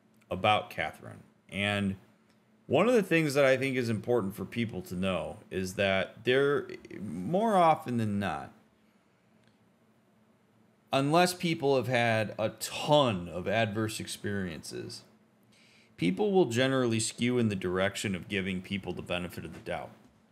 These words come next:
Because Simon doesn't know really anything about what's going on and is learning about it piecemeal, and Catherine is somebody that he perceives to be an authority on this,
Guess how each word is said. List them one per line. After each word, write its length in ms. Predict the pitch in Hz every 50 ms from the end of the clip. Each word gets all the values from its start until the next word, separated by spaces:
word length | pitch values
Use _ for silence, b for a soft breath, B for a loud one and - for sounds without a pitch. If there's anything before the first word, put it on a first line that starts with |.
| _ _ _ _ _ _ _ _ _ _ _ _ _ _ _ _ _ _ _ _ _ _ _ _ _ _ B B B B B B B
Because 520 | 123 117 120 - - 156 185 214 208 185
Simon 500 | - - 175 160 160 160 156 151 139 117
doesn't 460 | 104 120 127 120 110 120 90 - -
know 360 | 92 95 104 104 104 95 90 85
really 360 | 87 95 101 95 95 92 90
anything 460 | 110 135 139 120 117 113 90 85 82
about 280 | 82 82 85 82 69 -
what's 200 | 98 95 - -
going 340 | - 92 87 85 87 95
on 240 | 104 104 98 92 90
and 140 | 90 90 87
is 120 | 87 90
learning 380 | 98 90 98 104 107 110 104 101
about 240 | 95 95 90 87 85
it 100 | - -
piecemeal, 720 | - - - 143 139 - - - - - - 80 82 78
and 180 | 71 85 82
Catherine 640 | - - - 120 127 131 - - 107 95 92 90 - -
is 180 | - 95 90 -
somebody 380 | - 117 107 101 104 98 98
that 160 | 85 87 85
he 180 | - - 117 113
perceives 720 | 113 - - - - - - - 139 147 151 147 135 -
to 120 | - -
be 240 | 101 - 110 113 117
an 100 | 110 98
authority 640 | 82 - - - 117 120 120 123 127 117 104 101 -
on 280 | 80 80 82 80 78 73
this, 400 | 71 69 65 - - - -